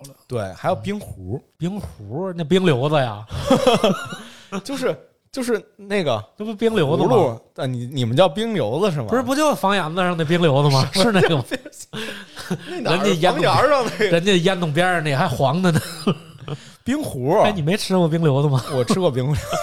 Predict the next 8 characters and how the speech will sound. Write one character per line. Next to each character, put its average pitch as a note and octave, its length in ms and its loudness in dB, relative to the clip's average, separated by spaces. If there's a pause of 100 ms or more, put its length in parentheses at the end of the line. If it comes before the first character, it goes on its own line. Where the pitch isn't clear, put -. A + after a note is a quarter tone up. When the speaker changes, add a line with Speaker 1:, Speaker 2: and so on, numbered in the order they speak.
(160)
Speaker 1:
<laughs> - 320 -8 (220)
你 D#3+ 100 -8
看， D#3+ 260 -2
你 B2+ 100 -8
都 F#3 160 -4
一 F3 260 -2
样。 F#3 160 0 (680)
Speaker 2:
<laughs> E3+ 100 -4